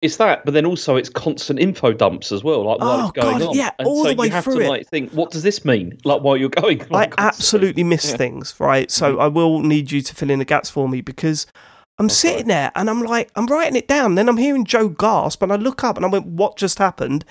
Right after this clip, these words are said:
Speaker 2: How are they here now? Why is this house full of snow?" Do you
Speaker 1: Yeah.
Speaker 2: know what I mean? It's,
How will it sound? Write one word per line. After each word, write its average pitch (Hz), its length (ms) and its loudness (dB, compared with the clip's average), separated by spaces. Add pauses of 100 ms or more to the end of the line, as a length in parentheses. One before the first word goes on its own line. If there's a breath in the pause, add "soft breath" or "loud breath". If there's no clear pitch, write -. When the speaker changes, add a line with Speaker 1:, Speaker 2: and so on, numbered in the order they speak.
(160 loud breath)
Speaker 2:
How 220 240 2
are 226 40 2
they 208 220 2
here 208 280 2
now? 131 380 -2 (220 loud breath)
Why 277 480 2
is 214 180 0
this 214 200 2
house 202 300 0
full 202 240 2
of 214 120 0
snow?" 165 800 0 (340 loud breath)
Do - 80 -4
you 240 80 2
Speaker 1:
Yeah. 285 60 4
Speaker 2:
know 285 60 2
what 302 100 0
I - 20 4
mean? 220 160 0
It's, - 460 -2